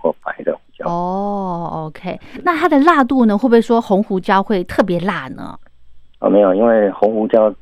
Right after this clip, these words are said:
Speaker 1: 就是也是保存这个问题啊，所以它以品种来说，它是另外一种品种。哦，
Speaker 2: 哦。
Speaker 1: 那它的这个辣呢，是，是，呃，红胡椒没有特别的辣啦。
Speaker 2: 嗯。
Speaker 1: 就是说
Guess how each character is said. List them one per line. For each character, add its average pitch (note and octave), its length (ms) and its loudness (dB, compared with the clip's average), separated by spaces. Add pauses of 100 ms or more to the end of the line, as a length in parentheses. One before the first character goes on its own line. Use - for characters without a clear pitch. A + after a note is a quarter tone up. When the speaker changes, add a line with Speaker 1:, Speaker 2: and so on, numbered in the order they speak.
(160)
Speaker 1:
就 A2 140 -6
是 G2 480 0
也 F#2+ 180 0
是 - 80 -6
保 E2+ 160 4
存 F2+ 180 -4
这 F#2+ 120 0
个 F#2 80 0
问 G2 160 4
题 D#2+ 100 -2
啊， D#2 80 0 (160)
所 - 140 2
以 G#2 60 2
它 G2+ 360 0 (540)
以 G2 80 -6
品 A2+ 200 2
种 A2 120 6
来 F2 120 2
说， F#2+ 200 0
它 G2 100 0
是 G2 120 0
另 G2 180 4
外 G2 120 4
一 F2 40 0
种 E2+ 180 -2
品 E2+ 220 -4
种。 - 200 -2 (140)
哦， - 100 -12
Speaker 2:
哦。 - 120 -2
Speaker 1:
那 F#3+ 200 2
它 A2+ 80 2
的 - 160 2
这 G#2+ 100 -2
个 E2+ 520 2
辣 G#2+ 280 2
呢， F2 200 -2 (160)
是， F2 180 -6 (120)
是， F2 180 -4 (540)
呃， E2 520 0 (640)
红 G2 220 0
胡 F#2+ 180 2
椒 G2 140 4
没 G2+ 80 0
有 F#2+ 120 4
特 - 160 -2
别 E2+ 120 0
的 F2 140 0
辣 F#2 160 2
啦。 D2 260 -8
Speaker 2:
嗯。 F#3 640 -4
Speaker 1:
就 - 80 -2
是 - 80 -6
说 G#2+ 140 2